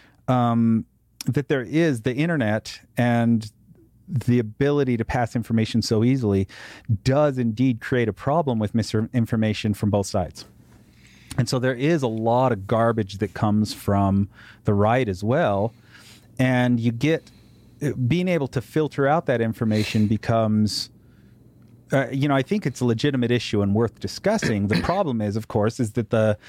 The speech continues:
the Democrats and the left, their approach to it is to simply say, "Well, it needs to be censored and we need to be the arbiters and control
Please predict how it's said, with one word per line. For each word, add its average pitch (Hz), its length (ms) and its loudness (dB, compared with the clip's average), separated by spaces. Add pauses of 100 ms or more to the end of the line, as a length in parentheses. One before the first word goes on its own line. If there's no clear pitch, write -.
(140)
the - 80 -2
Democrats 131 560 -2
and 113 100 -2
the 117 60 0
left, 147 400 0
their 127 180 2
approach 107 440 -2
to 104 120 2
it 104 100 2
is 110 140 -2
to 107 120 -4
simply 107 340 -2
say, 104 220 0
"Well, 101 140 2
it 104 60 -2
needs 107 200 0
to - 80 -20
be 104 40 2
censored 110 520 0
and 101 160 0
we 110 100 2
need 104 160 0
to - 80 -10
be 104 80 0
the 95 80 2
arbiters 101 520 0
and 95 140 0
control 104 600 0